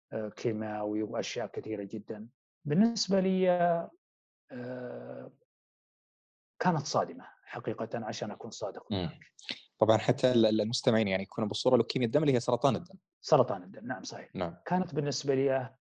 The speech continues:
Speaker 1: كان بالنسبة لي خبر صادم. فكنت بين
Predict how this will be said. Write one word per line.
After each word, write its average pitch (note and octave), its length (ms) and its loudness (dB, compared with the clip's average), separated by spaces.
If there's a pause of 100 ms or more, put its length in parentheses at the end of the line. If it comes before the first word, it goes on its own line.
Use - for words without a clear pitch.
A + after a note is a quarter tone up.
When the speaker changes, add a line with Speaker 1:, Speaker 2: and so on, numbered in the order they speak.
(240)
Speaker 1:
كان D3+ 180 2
بالنسبة D3+ 380 0
لي B2+ 160 2
خبر A2+ 260 -4
صادم. F#2+ 400 -10 (800)
فكنت F#3 420 2
بين G3 640 2